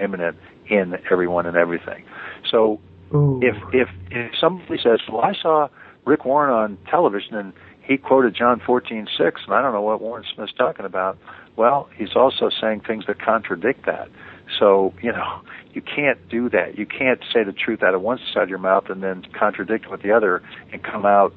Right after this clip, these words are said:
Speaker 1: you know, a clear believer. There's something very strange going on, and it's the way that we're being led into a lot of the deception in the church, where they're sort of beating the drum, uh, and saying some of the right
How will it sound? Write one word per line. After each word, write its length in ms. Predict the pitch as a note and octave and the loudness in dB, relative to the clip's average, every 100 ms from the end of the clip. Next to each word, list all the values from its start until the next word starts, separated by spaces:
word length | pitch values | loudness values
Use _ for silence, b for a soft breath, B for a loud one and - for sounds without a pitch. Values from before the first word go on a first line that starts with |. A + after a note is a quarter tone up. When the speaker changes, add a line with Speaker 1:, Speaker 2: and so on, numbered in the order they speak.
| F2 | -8
Speaker 1:
you 80 | G#2+ | -4
know, 380 | F#2+ F#2 F2+ F2 | 0 2 2 0
a 60 | F#2 | -8
clear 360 | - A#2 G2+ | -4 0 0
believer. 460 | F2 F2 A2+ G2 - | 0 -2 -2 -2 -6
There's 180 | F#2+ F#2 | -8 -6
something 420 | - A2+ G#2+ G2 F#2 B B B - | -4 -4 -4 -8 -12 B B B -6
very 320 | A2+ A#2 G#2+ - | 2 4 2 -2
strange 320 | G#2 G#2+ A2 | -2 -4 -4
going 260 | - F#2 F2 | -4 -4 -2
on, 260 | F2 F#2 G2 | -2 -2 -4
and 180 | F#2+ | -6
it's 300 | F#2 - - - | -8 -8 -12 -8
the 80 | G2 | 0
way 160 | G2 A2 | 4 6
that 120 | G2+ | 4
we're 100 | G#2 | 0
being 220 | G2+ G2 | -2 -2
led 180 | G2 G2 | 4 4
into 340 | G2+ F2+ G2 | 2 -4 -2
a 40 | F#2+ | 2
lot 220 | F#2+ G2 | 4 2
of 80 | E2+ | -2
the 100 | F#2 | -8
deception 500 | - F2 - F2+ F2 B B B - | -2 -2 -2 -10 -12 B B B -6
in 100 | G2+ | -4
the 100 | F2+ | -4
church, 360 | - B2 - - | -2 -2 -4 -6
where 260 | - F#2 F2 B B - | 0 2 2 B B -4
they're 120 | G#2 | -4
sort 200 | - A#2+ | 2 4
of 100 | A2 - B B - | 2 -2 B B -2
beating 220 | B2 C#3 | 2 2
the 80 | C#3 | 0
drum, 440 | G#2 A2 A2+ A2+ G#2 | 0 4 6 4 4
uh, 100 | G2 | 0
and 160 | G#2 G2 - | -2 -6 -4
saying 280 | A2 A2+ G#2+ - | -2 -2 -6 -6
some 100 | G#2+ | -4
of 60 | |
the 80 | G2+ | -4
right 260 | F#2 G2+ | 2 2